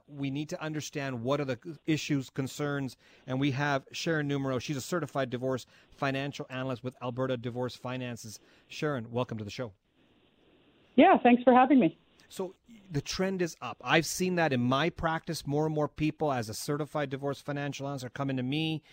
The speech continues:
Speaker 1: uh, when they're over the age of fifty after twenty, thirty years of marriage. Um, are, I'm, I'm assuming you're seeing it in your practice as well. So tell me a bit about what's, what's been the change or trend that you've seen anecdotally in your practice.
Speaker 2: Yeah,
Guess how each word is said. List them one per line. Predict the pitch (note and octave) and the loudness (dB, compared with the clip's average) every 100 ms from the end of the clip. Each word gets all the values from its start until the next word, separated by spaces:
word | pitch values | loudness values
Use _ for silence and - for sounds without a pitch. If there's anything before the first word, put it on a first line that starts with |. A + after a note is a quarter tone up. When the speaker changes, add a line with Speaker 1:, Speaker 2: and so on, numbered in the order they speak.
| - - | -20 -12
Speaker 1:
uh, | B2 A#2+ | -8 -6
when | B2+ B2 | -4 -4
they're | B2 | -2
over | C#3+ D3 C#3 | -2 -2 0
the | C#3+ C#3+ | 0 0
age | C#3 C3+ | 0 -4
of | |
fifty | - D#3+ D3 D3+ C3+ | -4 -4 -4 -4 -4
after | A#2+ A#2 - A#2 - _ _ _ | -4 -6 -4 -4 -4 _ _ _
twenty, | - B2 B2+ - B2+ | -6 -4 -4 -4 -6
thirty | - A#2 A#2+ B2 | -4 -4 -2 -2
years | A2 B2+ B2 A2+ | -2 -2 -2 -4
of | A2 | -4
marriage. | A#2+ C3+ C3+ B2+ - - _ A#2 | -2 -2 -2 -4 -8 -20 _ -12
Um, | A2+ A#2+ | -10 -8
are, | - - | -10 -6
I'm, | A#2+ B2+ | -6 -6
I'm | A2+ | -8
assuming | - F3+ F3 D3+ | -2 0 2 2
you're | D3 | 2
seeing | - D#3+ C#3+ | 0 -2 0
it | |
in | B2+ | 0
your | A#2+ C3 D#3 | 2 2 2
practice | - D3+ D3 - C#3+ | 0 0 0 -4 -6
as | A#2+ G2+ | -6 -8
well. | C3+ D3 C#3+ | -4 0 0
So | - C3+ - - _ | 0 -4 -4 -14 _
tell | A#3 | -2
me | C4+ | -2
a | A3 | 2
bit | A3+ | 2
about | F3 E3+ D3+ | 2 0 4
what's, | D#3 - - | 2 2 -2
what's | C#3+ - | -2 -2
been | E3 E3+ | 0 0
the | D3 | 0
change | - D#3+ D#3+ E3+ | 0 0 0 0
or | C3+ | 0
trend | - - D#3 D#3+ | -4 -2 0 0
that | A#2 | -2
you've | C3 C3+ | -4 -4
seen | - C#3+ C#3+ C#3+ | -2 0 0 -2
anecdotally | C#3 F3 D3+ C#3 C3+ B2+ | -2 -2 0 0 0 0
in | A2+ | 0
your | A2+ | -2
practice. | G#2+ G#2 - F#2 _ _ _ _ _ _ _ - - A#3 | -6 -14 -16 -20 _ _ _ _ _ _ _ -20 2 8
Speaker 2:
Yeah, | C4+ D#4+ C4 G3+ | 10 10 8 6